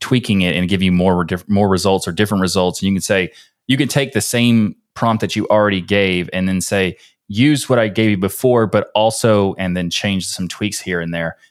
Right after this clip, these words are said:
and, you know, get the different results. So I think that that's really, uh, an interesting point about going dig-, digging deeper. The only thing I would say is that while Open Assistant did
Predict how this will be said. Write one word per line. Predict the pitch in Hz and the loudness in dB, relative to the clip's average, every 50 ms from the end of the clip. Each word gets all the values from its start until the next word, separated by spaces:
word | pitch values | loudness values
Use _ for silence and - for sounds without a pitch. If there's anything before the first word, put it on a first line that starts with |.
| _ - | _ -6
and, | - 92 92 87 - - - | -2 -2 -2 -2 -2 -4 -4
you | 101 95 | -2 0
know, | 90 87 82 80 - - | 0 0 -2 -2 -6 -8
get | 92 - 95 - | -2 -2 -2 -2
the | - 87 | -2 -4
different | 82 90 80 82 80 | -2 -2 -2 -2 -4
results. | 85 87 107 107 87 - - | 0 0 0 0 0 0 0
So | 101 85 | 0 2
I | 80 104 | 2 0
think | - - 156 151 127 | 0 0 -2 0 0
that | 117 104 - | -2 -2 -2
that's | - 101 87 - | -4 -6 -6 -4
really, | 92 92 95 92 92 90 85 - _ _ _ _ _ _ _ _ - - | -2 0 0 0 0 -2 -4 -6 _ _ _ _ _ _ _ _ -4 -2
uh, | 90 78 69 | -2 0 0
an | 98 110 | 0 0
interesting | 110 107 - 104 - 104 92 | 0 0 -2 -2 -4 -4 -4
point | - - - 110 104 98 - | -4 -2 0 0 0 0 0
about | 95 87 90 92 92 - 98 | -2 -2 0 0 -2 -2 -2
going | 95 95 92 92 90 82 | -2 0 0 0 0 0
dig-, | - 92 90 - - 117 | 0 -2 -2 -2 -6 -2
digging | 107 107 101 104 95 87 | -2 0 2 2 0 0
deeper. | - 101 95 - 95 87 82 _ _ _ _ - | 0 -2 -2 -2 -4 -6 -6 _ _ _ _ -2
The | - 131 | 0 2
only | 156 185 196 | 2 2 2
thing | 185 196 170 | 2 2 2
I | 143 123 | 2 2
would | 113 107 - | 2 0 -2
say | - - 98 101 214 214 | -2 -2 0 0 2 0
is | - - 107 95 - | 0 0 -2 -2 0
that | - 101 98 98 - - _ _ _ _ - | 0 0 0 0 -4 -6 _ _ _ _ -2
while | 113 117 123 120 110 - - | 0 2 2 2 0 0 0
Open | 123 143 170 160 196 160 | 0 0 2 2 2 2
Assistant | 123 104 - 127 127 123 - 139 120 - - - 104 92 | 2 2 2 0 0 0 0 -2 -2 -2 -4 -12 -14 -6
did | - 107 107 113 113 110 107 | -2 0 0 0 0 -2 -8